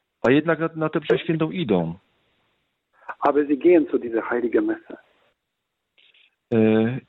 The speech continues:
Speaker 1: i, e, jakby konkluzja tego, tego opowiadania, e, konkluzję tego opowiadania mo-, można, można sformułować w następujący sposób.
Speaker 2: Also die Konklusion dieser Geschichte kann man in folgendermaßen ausformulieren.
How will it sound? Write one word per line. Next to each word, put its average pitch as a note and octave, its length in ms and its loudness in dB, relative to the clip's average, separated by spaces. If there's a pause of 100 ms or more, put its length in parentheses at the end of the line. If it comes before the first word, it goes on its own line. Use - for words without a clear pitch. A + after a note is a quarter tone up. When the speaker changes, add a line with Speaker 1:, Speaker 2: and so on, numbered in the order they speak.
(320)
Speaker 1:
i, C#3+ 320 4
e, B2 340 4
jakby B2+ 300 -2
konkluzja G3 480 0
tego, D3+ 260 -2
tego D#3 180 -2
opowiadania, D3 1000 0
e, B2+ 840 -8
konkluzję E3 380 4
tego E3 180 4
opowiadania D#3 400 0
mo-, D#3+ 200 -4 (220)
można, D3+ 500 2
można C#3+ 360 -2 (320)
sformułować D3+ 800 0 (180)
w C#3+ 40 -12
następujący D3 500 0
sposób. G#2 420 -2 (1040)
Speaker 2:
Also D3 220 2
die D#3+ 120 4
Konklusion E3+ 580 4
dieser E3 220 2
Geschichte D3+ 500 -2
kann D3+ 200 0
man D#3 160 2
in C#3+ 120 -4
folgendermaßen C#3 800 0 (100)
ausformulieren. A2 760 -2